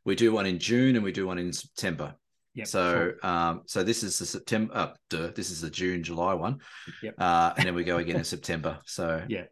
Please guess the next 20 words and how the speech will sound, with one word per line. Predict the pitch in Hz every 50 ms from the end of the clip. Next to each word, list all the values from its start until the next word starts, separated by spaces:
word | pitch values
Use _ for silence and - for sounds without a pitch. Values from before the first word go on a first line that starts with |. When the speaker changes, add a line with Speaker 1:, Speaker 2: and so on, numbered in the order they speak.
| _ _ -
Speaker 1:
um, | 85 82 82 82 82 82 82 80
Speaker 2:
Awesome. | - - - 92 85
Speaker 1:
so | - -
yeah, | 117 120 120
we, | 113 113 113 113 113 - _ -
I | - 117 120 123
head | 127 120 104
up. | 107 107 -
I'll | 123 117 117
be | 117 117
up | 117 117 110
your | 110 117 107
way | 101 101 95 95 95
on | 92 92 95 90
Saturday | - - 110 104 - 92 82 90
morning, | 98 127 165 143
as | 104 90 -
we | 92
we're | 87
discussing. | - 85 - - 117 117 - 214 233